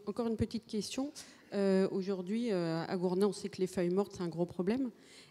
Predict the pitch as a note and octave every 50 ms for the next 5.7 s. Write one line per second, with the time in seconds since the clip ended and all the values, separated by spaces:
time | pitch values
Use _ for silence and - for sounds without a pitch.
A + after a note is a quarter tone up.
0 | _ - - G3 F#3 - - A3+ G3+ F#3 G#3 - - D4 C#4+ A#3+ - - G#3+ F#3
1 | F#3+ F3+ F#3 - B3+ B3+ C4 B3 A#3 A3+ - - - G#3 F#3+ F#3 F3+ F3+ F3 F3+
2 | F3 - A3 G#3+ - - G3+ F#3+ F3+ - G3+ G3+ - - - F#3+ - - - F#3
3 | F#3 F#3 F#3 F3+ A3+ B3+ A#3 G#3+ - - G3+ F#3+ G#3 A3+ - - A3+ - - -
4 | G3+ - - G#3+ G#3 F#3+ F#3+ - - F#3 F3 F#3 F#3 - - A#3 B3+ B3 - -
5 | - F3+ E3+ G3+ A3 A3+ - F#3+ F3 F3 E3 D#3+ E3 E3+